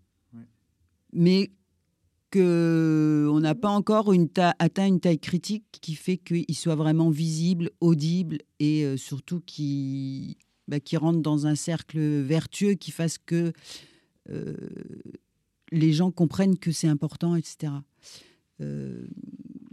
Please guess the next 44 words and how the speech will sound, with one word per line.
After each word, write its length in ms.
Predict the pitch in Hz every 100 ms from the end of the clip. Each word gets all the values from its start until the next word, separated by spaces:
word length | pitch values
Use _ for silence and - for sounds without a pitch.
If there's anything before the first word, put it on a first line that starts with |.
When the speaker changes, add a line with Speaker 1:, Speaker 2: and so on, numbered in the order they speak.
| - - - _ _
Speaker 2:
il 80 | -
y 80 | 175
a 80 | 180
toujours 400 | 226 233 269 254
une 160 | 208
part, 340 | 175 214 226 196
euh, 260 | 170 160 156 -
'fin, 260 | 156 147 147 - - _ _ - - - -
et 200 | - 156
je 120 | 143
vais 100 | 160
pas 140 | 170
faire 180 | 170 170
de 80 | 151
l'analyse, 640 | 156 156 156 160 170 147
euh, 880 | 143 135 131 131 131 135 143 - - - 156 -
ni 240 | 147 147
politique 580 | - 156 160 143 165 156
ni 100 | 156
économique, 500 | 147 156 180 214 190
mais 140 | 160
quand 260 | - 151 -
on 60 |
voit 180 | 151 165
les 200 | 156 143
activistes 600 | 151 - - 160 175 160
qui 140 | - 139
sont 160 | 147
vraiment 400 | 135 143 160 156 -
engagés, 720 | 165 160 156 156 208 247 240 _ _ _ _ _ _ _ _ _ _ _ _ -
pourquoi 440 | 180 - 214 220
ils 140 | 185 175
arrivent 280 | 165 175
à 80 | 170
drainer 420 | 156 156 165 175
des 200 | 160 160
gens 180 | 151 165
derrière 500 | 170 156 151 151 143
eux 200 | 160 175
et 160 | 170 156
pourquoi 480 | - 143 - 165 165
ils 160 | 143
arrivent 340 | 151 151 160 147
à, 240 | 143